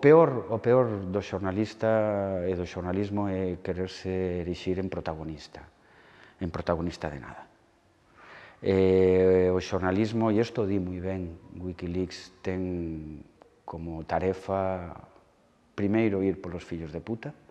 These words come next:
eh, literalmente ser, eh, un Brad Pitt de Malditos Bastardos, que non deixa a ninguén impune,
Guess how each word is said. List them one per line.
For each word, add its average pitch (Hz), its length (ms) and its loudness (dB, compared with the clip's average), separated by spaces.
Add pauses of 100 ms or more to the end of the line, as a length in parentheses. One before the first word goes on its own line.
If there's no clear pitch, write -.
(760)
eh, 101 400 6
literalmente 113 720 6
ser, 90 960 2
eh, 82 640 -4 (800)
un 113 160 2
Brad 95 240 2
Pitt 101 240 -2 (1120)
de 87 880 2 (240)
Malditos 92 480 0
Bastardos, 98 640 -4 (720)
que 110 80 8
non 110 160 8
deixa 92 400 2
a - 20 -4
ninguén 85 380 -4
impune, 90 400 -8